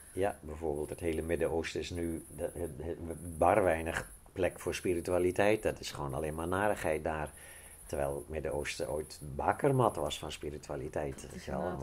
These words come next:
Speaker 1: Maar,
Speaker 2: waar,
Speaker 1: en,
Speaker 2: ja.
Speaker 1: en wij nog hier met knuppels op konijnen joggen, hè. Dat is,
Speaker 2: Ja.
Speaker 1: dus, eh, ja, dat is, eh, het opgang en neergang van, ja.
Speaker 2: Maar de oorlog, eh, oorlogen in de wereld ontstaan vaak omdat er een, een,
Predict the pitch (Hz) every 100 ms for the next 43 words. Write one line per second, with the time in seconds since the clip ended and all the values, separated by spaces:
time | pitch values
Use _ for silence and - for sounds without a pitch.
0 | 65 - 170 76 73 76 80 78 85 -
1 | 90 82 80 98 90 87 87 90 - -
2 | - 98 104 101 87 82 76 71 90 131
3 | 69 - 185 - - - - - - -
4 | - 73 67 69 110 - - - - -
5 | - - - - - - - - 87 85
6 | 82 80 87 85 82 85 82 80 - 80
7 | 78 73 - - - - - - - -
8 | 98 131 - - - 196 190 196 202 262
9 | 240 196 - - 208 202 196 214 247 208
10 | 208 208 202 202 240 208 - 196 - 220
11 | 220 226 247 240 196 185 190 - 185 185
12 | 190 185